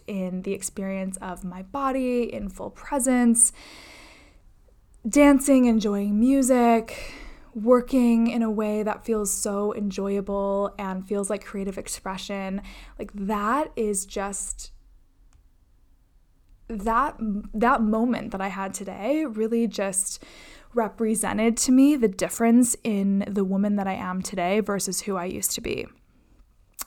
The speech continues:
That something like that is normal for me to experience, that my life really feels infused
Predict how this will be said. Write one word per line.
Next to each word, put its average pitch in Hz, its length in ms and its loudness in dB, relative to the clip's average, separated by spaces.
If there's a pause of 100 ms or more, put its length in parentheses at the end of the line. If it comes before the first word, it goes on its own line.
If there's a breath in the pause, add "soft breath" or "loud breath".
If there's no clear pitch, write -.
That 214 220 -4
something 233 400 4
like 196 320 -2
that 208 420 4 (720)
is 208 340 2
normal 202 380 0
for 202 100 -12
me 190 120 -4
to 185 120 -4
experience, - 680 -8
that 196 360 4 (640 loud breath)
my 220 160 2
life 214 480 4
really 226 300 2
feels 214 360 2
infused 208 1200 0